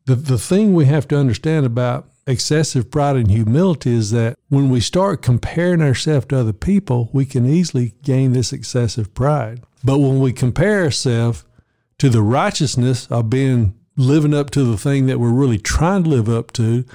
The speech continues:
to live up to the thing where it's almost perfect in God's eyes, which is imp-,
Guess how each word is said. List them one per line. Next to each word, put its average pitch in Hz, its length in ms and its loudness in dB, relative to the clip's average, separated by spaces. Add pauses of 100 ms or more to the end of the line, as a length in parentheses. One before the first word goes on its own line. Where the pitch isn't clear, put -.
(460)
to 123 100 2
live 135 260 4
up 135 200 -2
to 135 100 -2
the 120 140 0
thing 127 420 -2
where 110 300 -2 (340)
it's 131 200 0
almost 131 400 -2
perfect 165 460 -2
in 110 140 -4
God's 120 360 -4
eyes, 156 420 -6
which 127 160 -6
is 113 100 -6
imp-, 104 300 -6